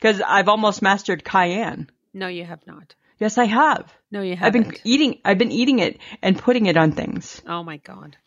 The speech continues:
Speaker 1: Yeah, I'm sprinkling it.
Speaker 2: Sprinkling.
Speaker 1: So you say no to the donut?
Speaker 2: Yes.
Speaker 1: Yeah.
Speaker 2: I
Speaker 1: You don't
Speaker 2: don't
Speaker 1: really
Speaker 2: know
Speaker 1: need
Speaker 2: what
Speaker 1: it?
Speaker 2: a ghost pepper is, and I don't,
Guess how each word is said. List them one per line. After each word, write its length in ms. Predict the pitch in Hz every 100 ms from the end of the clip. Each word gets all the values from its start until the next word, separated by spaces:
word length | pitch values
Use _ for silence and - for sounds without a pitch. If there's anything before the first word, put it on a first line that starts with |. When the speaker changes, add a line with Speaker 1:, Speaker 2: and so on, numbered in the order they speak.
| _ _ _ -
Speaker 1:
Yeah, 100 | -
I'm 100 | 151
sprinkling 600 | - - 202 190 156 -
it. 180 | - - - - - _
Speaker 2:
Sprinkling. 680 | - - 214 202 190 190 185 _ _ _ _ _
Speaker 1:
So 120 | -
you 180 | 208 226
say 220 | 226 254 202
no 240 | 185 196
to 140 | 196
the 120 | 214 180
donut? 340 | 180 165 - _ _ - - _ _ -
Speaker 2:
Yes. 400 | 202 185 - - _ _ _ _ _ _ _ -
Speaker 1:
Yeah. 220 | 151 139 - _ _ _ _ _ _ _ -
Speaker 2:
I 60 | 214
Speaker 1:
You 40 |
don't 40 |
Speaker 2:
don't 120 | 233 247
Speaker 1:
really 80 | -
Speaker 2:
know 100 | 269
Speaker 1:
need 60 |
Speaker 2:
what 100 | 277
Speaker 1:
it? 40 | 262
Speaker 2:
a 40 |
ghost 420 | 226 220 240 -
pepper 320 | 302 262 302
is, 260 | 262 285 294
and 100 | 254
I 80 | 214
don't, 340 | 185 202 208